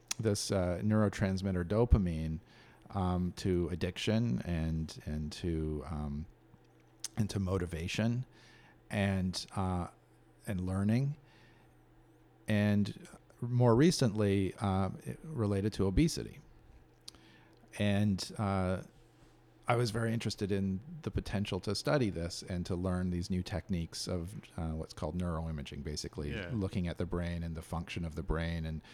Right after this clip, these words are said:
Speaker 1: and, and in particular this, this, this chemical dopamine. And so,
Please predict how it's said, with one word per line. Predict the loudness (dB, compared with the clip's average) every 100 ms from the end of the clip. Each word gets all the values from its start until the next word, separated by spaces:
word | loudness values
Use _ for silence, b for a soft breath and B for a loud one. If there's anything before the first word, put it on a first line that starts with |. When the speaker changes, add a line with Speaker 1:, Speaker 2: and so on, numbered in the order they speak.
| B B B
Speaker 1:
and, | -4 -4 -6 -12 -8 -6 -6 -10 -8
and | -6 -4
in | -4
particular | -4 -4 -4 -4 -2
this, | -4 -6 -8
this, | -8 -8 -14 -10
this | -10 -10
chemical | -6 -4 -4 -4 -4
dopamine. | -2 0 0 -2 -4 -6 -12 B B B B B
And | 0 2
so, | 4 6 6 4 2